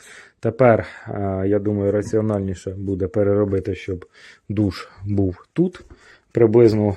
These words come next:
тут ширина у нас півтора метра. М, просто відділити ось так, і буде тут душова кабіна, або просто, е, на стіни нанести краску, е, фарбу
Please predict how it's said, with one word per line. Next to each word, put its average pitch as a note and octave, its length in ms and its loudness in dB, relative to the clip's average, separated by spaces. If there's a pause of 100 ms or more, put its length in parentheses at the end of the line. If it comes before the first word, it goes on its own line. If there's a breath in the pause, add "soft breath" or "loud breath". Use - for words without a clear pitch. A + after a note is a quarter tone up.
тут - 340 -4
ширина G#2+ 400 0
у G2 60 -2
нас G2 240 -8
півтора G#2+ 420 -4
метра. C3+ 380 -2 (1000 loud breath)
М, G2 280 -4 (960 soft breath)
просто G#2+ 420 -2
відділити G2 640 0 (560 loud breath)
ось F#2+ 260 -6
так, D3 300 0 (160)
і G#2 100 -8
буде G#2+ 380 2 (120)
тут - 260 -10 (360 soft breath)
душова G2+ 540 0 (380 soft breath)
кабіна, B2 500 2
або G#2 240 2
просто, A#2 540 0 (140 loud breath)
е, G2 440 -2 (380 loud breath)
на G#2 140 -4
стіни A2 480 -2 (180)
нанести G2+ 500 -4
краску, A#2 920 -4 (160)
е, G2 360 -2
фарбу B2 360 -4